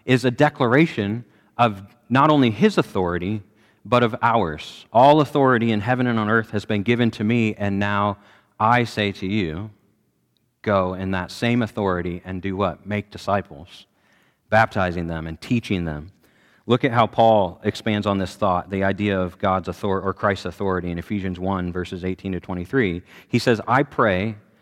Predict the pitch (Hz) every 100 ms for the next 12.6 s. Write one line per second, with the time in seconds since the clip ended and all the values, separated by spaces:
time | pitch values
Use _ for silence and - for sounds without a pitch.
0 | _ _ 113 110 110 113 104 90 98 185
1 | 247 101 76 71 - - _ _ _ _
2 | 107 113 113 110 107 104 127 156 151 143
3 | 117 110 117 135 127 107 117 117 107 104
4 | 117 120 98 90 - 95 95 104 92 -
5 | 143 - 78 _ _ _ _ 113 107 151
6 | - 110 98 98 101 - 113 120 117 117
7 | 101 110 101 92 87 92 90 - 101 90
8 | 101 95 101 - 139 135 127 - 160 170
9 | 151 147 120 135 135 - 131 139 92 87
10 | 107 _ _ _ _ - 131 113 113 -
11 | - _ _ _ _ 107 98 95 95 _
12 | _ 98 95 98 82